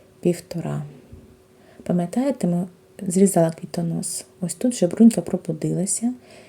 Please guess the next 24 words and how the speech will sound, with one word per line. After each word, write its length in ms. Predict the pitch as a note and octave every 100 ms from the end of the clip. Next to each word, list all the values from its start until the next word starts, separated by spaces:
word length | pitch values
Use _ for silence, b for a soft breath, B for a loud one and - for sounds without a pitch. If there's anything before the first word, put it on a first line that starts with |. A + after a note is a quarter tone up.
| B B
і 140 | G3 F3
другий 260 | - A3+
квітонос 760 | A3+ G3 F3+ E3+ F#3 C4 - -
у 40 |
нас 380 | E3 F3+ A#3 -
нормально 640 | D#3+ D#3+ E3 G3+ G3 F#3+ F#3+ -
росте. 500 | F3 F3+ - - D3 - - - _ _ _ _ _ _ b b -
Також 400 | - - D4+ -
ось 160 | G3 -
тут 320 | A3+ A3+ -
моя 240 | G3 F#3 F3+
орхідейка 600 | F#3 - F3+ F#3 F#3 E3+
відпочиває, 800 | E3+ - E3 - D#3 D#3 E3+ F#3
вона 240 | F#3+ F#3+
почала 300 | F#3+ - F#3
висушувати 400 | F#3 F#3 F#3 F#3
квітоноси, 560 | - G3+ G#3+ C4+ - A#3+ B B B B
я 60 | G3
їх 180 | F#3+ F3+
обрізала, 560 | F3 C4 - A#3 A#3+ B3 B B
та 100 | -
вона 280 | F3 F3+ A3
зараз 300 | G3 F3+ -
ростить 500 | E3 - - B3+ -